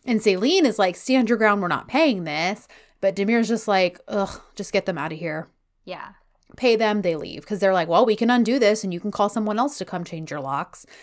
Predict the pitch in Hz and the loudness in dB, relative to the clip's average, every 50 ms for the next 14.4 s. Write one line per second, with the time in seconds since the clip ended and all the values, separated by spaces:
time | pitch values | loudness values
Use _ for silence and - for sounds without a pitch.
0 | - - - - - - - - _ _ _ - - 208 190 175 165 170 165 165 | -20 -20 -20 -20 -20 -20 -20 -20 _ _ _ -2 0 2 2 2 2 0 -2 -2
1 | _ - 196 185 165 165 165 135 - - - - 180 - _ _ _ _ _ _ | _ -2 0 0 0 0 -2 -4 -4 -4 -6 -10 -12 -16 _ _ _ _ _ _
2 | _ _ _ _ _ _ _ _ _ _ _ _ _ _ - 285 233 147 139 202 | _ _ _ _ _ _ _ _ _ _ _ _ _ _ 4 6 6 8 6 4
3 | 277 311 311 _ _ _ _ _ _ _ _ _ _ _ _ _ _ _ _ _ | 2 0 -4 _ _ _ _ _ _ _ _ _ _ _ _ _ _ _ _ _
4 | _ _ - - 311 294 269 240 294 285 240 190 180 208 214 220 208 202 202 208 | _ _ -2 0 2 2 4 4 6 6 6 6 6 4 4 4 4 4 2 0
5 | 240 233 240 233 - 226 220 214 208 196 214 196 190 180 - 190 185 233 262 254 | 0 0 -2 -2 0 -2 -2 -2 -2 -2 -2 -2 -2 -2 -2 -4 0 0 2 2
6 | 240 226 208 202 202 214 220 _ _ _ _ _ _ _ _ - 196 180 - 226 | 2 0 -2 -2 -4 -6 -6 _ _ _ _ _ _ _ _ -4 -4 0 0 0
7 | 208 190 - - - - 202 185 - _ _ _ 226 233 285 277 262 - 254 269 | 0 0 -4 -6 -2 -2 -2 -2 -4 _ _ _ -2 0 2 2 2 0 0 2
8 | 254 247 233 240 240 233 214 220 220 - 220 220 - - 202 190 185 185 180 190 | 2 2 2 0 -2 -2 -2 -4 -4 -4 -4 -6 -6 -4 0 0 0 0 -2 0
9 | 175 170 165 - 185 165 160 147 147 151 110 - 123 170 - - - 202 185 175 | 0 -2 0 0 -6 -8 -8 -6 -2 -2 -2 -2 -4 -6 -8 -6 -4 -4 -4 -6
10 | - - _ - 196 190 190 202 196 190 180 175 175 175 175 - 208 208 226 254 | -10 -14 _ -2 -2 0 2 2 4 4 4 4 2 2 2 0 2 2 2 2
11 | 254 277 262 233 214 190 196 196 180 165 - - - 196 175 151 143 - - 147 | 2 2 2 4 2 0 0 0 -2 -2 -4 -4 -6 -4 -4 -4 -6 -8 -8 -8
12 | 135 - 143 - - 214 - - 202 - - - 120 120 123 - - - 247 247 | -6 -6 -8 -6 -8 -8 -6 -6 -8 -8 -6 -10 -12 -12 -12 -14 -8 -2 -2 0
13 | - 240 254 220 - 226 196 - - - - - - 135 156 147 143 - 214 226 | 4 4 2 2 0 -6 -8 -6 -8 -10 -8 -10 -12 -12 -10 -14 -8 -6 -4 -4
14 | 226 226 - 220 202 202 196 | -4 -4 -2 0 0 0 0